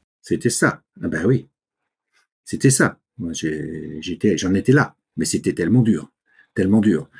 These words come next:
Et je, le conseil, je, c'est le même que ce que je, je ne cesserai de donner jusqu'à la fin de mes jours, c'est de se recentrer sur soi et, et, et de se dire, « J'ai cent ans à vivre.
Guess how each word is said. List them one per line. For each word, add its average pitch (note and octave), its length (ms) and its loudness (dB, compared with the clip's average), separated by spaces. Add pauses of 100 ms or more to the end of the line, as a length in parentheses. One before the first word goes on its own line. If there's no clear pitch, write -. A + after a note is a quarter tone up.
(240)
Et F2+ 100 2
je, G2+ 120 4
le F#2 300 0
conseil, B2+ 400 4
je, E2 240 -2
c'est - 360 -6
le F#2+ 100 2
même G#2 200 4
que G2+ 100 -4
ce - 80 -10
que F2 360 -6 (540)
je, F2 640 -2
je F2 160 -8
ne E2 40 -2
cesserai A2 380 2
de F#2 60 0
donner A2 220 6
jusqu'à G2 200 -2
la F2+ 80 -4
fin G2+ 160 -4
de F#2 60 -2
mes F#2 100 -2
jours, C3 320 4 (300)
c'est - 160 0
de - 40 -2
se D3+ 100 2
recentrer B2 500 2
sur - 240 -4
soi A#2+ 360 -4 (760)
et, G#2+ 320 6
et, G#2+ 280 2
et G#2+ 220 4
de A#2+ 100 -2
se A#2+ 160 0
dire, « B2+ 400 2
J'ai G#2+ 140 -2
cent - 280 -2
ans A2 100 0
à A2 60 0
vivre. G2 340 -6